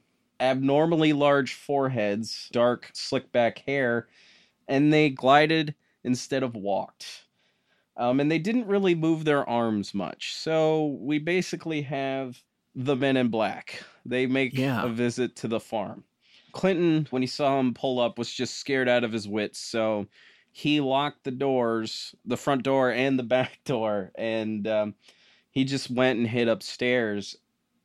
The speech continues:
Speaker 1: And the Coombs, they had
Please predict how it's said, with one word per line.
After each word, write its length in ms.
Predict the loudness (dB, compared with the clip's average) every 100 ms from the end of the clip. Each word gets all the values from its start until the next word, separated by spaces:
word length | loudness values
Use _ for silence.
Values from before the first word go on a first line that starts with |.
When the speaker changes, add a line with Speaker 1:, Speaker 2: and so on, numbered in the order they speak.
| -8
Speaker 1:
And 640 | -4 -2 0 0 -2 -4 -8 -20 _ -6
the 80 | -6
Coombs, 420 | -2 0 2 0
they 160 | 0 0
had 460 | 2 2 2 -2